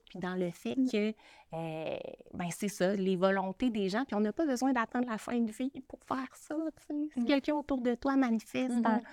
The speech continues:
Speaker 1: un, un désir ou, euh, tu sais, pourquoi pas être à l'écoute de ça, c'est ça un
Speaker 3: Mm-hmm.
Speaker 1: peu, euh,
Speaker 2: Mm-hmm.
Speaker 1: si on parlait de la pensée positive, puis c'est quoi,
Speaker 3: Ouais.
Speaker 1: dans le fond, tu sais, c'est un
Speaker 3: Ouais.
Speaker 1: peu ça, tu sais.
Speaker 3: Mm.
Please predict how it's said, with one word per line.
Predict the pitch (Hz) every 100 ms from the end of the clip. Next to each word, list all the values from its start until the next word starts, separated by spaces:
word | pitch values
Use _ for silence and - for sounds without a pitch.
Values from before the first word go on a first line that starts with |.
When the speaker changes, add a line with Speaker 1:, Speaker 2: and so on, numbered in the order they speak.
| - -
Speaker 1:
un, | 202
un | 214
désir | 202 220 202 214 233 233 240 -
ou, | 196 196
euh, | 190 190 190 -
tu |
sais, | 240
pourquoi | - - 214
pas | - 247 233
être | -
à | 196
l'écoute | 190 - 233 202
de | 185
ça, | 180 - 247 262
c'est | 202
ça | -
un | 240
Speaker 3:
Mm-hmm. | 233 240
Speaker 1:
peu, | 254 262
euh, | 226
Speaker 2:
Mm-hmm. | 247 254
Speaker 1:
si | 233 - 208
on |
parlait | 196 190 208
de |
la | 190
pensée | - 185 -
positive, | - 202 185 - - 214 226 -
puis | -
c'est | -
quoi, | 175 - 196 208
Speaker 3:
Ouais. | 240
Speaker 1:
dans | 196
le | 175
fond, | - 220 220 -
tu |
sais, | 233 -
c'est |
un | 226
Speaker 3:
Ouais. | 240
Speaker 1:
peu | 208
ça, | - 254 294 _ -
tu | 285
sais. |
Speaker 3:
Mm. | 240